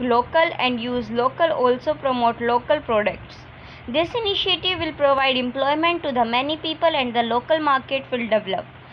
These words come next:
After some time, this local market will progress so high that they will export their famous products in many countries across the world. If we use local products, this will not only strengthen local identity but also boost economy of that area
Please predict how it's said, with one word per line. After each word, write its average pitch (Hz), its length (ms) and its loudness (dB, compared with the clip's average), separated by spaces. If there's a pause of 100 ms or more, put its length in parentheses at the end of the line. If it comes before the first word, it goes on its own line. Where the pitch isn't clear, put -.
(240)
After 277 420 2
some 381 260 2
time, 359 280 2
this 302 200 -4
local 277 320 2
market 302 440 2
will 277 140 -6
progress 247 480 0
so 311 220 2
high 262 300 4
that 240 240 0
they 247 120 4
will 240 180 -2
export 294 500 2
their 254 160 2
famous 269 380 -4
products 233 560 -2
in 247 160 -2
many 262 240 0
countries 240 520 -2 (360)
across 240 460 0
the 262 160 0
world. 214 280 0 (420)
If 240 200 2
we 302 100 0
use 381 360 2
local 294 400 2
products, 330 480 2
this 277 200 -2
will 277 180 0
not 294 240 2
only 294 340 2
strengthen 269 560 -2
local 269 320 2
identity 240 720 0 (240)
but 254 160 0
also 302 400 4
boost 247 420 -4
economy 269 560 0
of 277 180 0
that 247 200 2
area 226 460 2